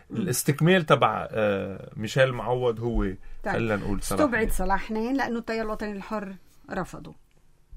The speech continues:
Speaker 2: إيه، منه،
Speaker 1: صح.
Speaker 2: منه ما بيمشي فيه. إيه.
Speaker 1: طيب، آه، آه، رحتوا على
Speaker 2: عندك، عندك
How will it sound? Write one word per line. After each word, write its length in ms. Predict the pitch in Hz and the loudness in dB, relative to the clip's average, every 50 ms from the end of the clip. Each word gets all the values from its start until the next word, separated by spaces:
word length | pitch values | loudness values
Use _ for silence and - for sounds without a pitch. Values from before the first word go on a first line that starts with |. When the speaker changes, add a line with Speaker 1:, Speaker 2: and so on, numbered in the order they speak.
| - - | 0 4
Speaker 2:
إيه، 120 | 131 131 110 | 4 4 6
منه، 440 | 120 139 139 135 127 120 214 208 | 6 4 4 4 4 4 2 2
Speaker 1:
صح. 100 | - - | 2 0
Speaker 2:
منه 320 | 123 120 139 143 143 131 120 | 0 2 4 4 4 2 2
ما 140 | 127 147 151 | 2 0 0
بيمشي 360 | 131 120 110 95 - - - | 0 -2 -4 -6 -8 -12 -16
فيه. 160 | - - - - - - | -16 -18 -18 -18 -14 -12
إيه. 80 | 104 | -6
Speaker 1:
طيب، 400 | 104 220 190 170 160 175 190 190 - - - - | -2 -2 -2 -2 -2 -6 -8 -10 -16 -20 -18 -10
آه، 100 | - 196 | -6 -6
آه، 460 | 196 185 - 180 202 190 190 196 208 | -6 -4 -4 -4 -4 -4 -2 0 0
رحتوا 340 | 254 285 285 - - 247 220 | 0 0 0 0 0 2 4
على 220 | 190 214 220 202 | 4 4 2 2
Speaker 2:
عندك، 560 | 185 190 - - 175 208 202 202 - - - | 0 0 2 4 6 6 6 4 2 0 0
عندك 320 | 110 127 147 156 156 147 | 2 4 6 6 6 4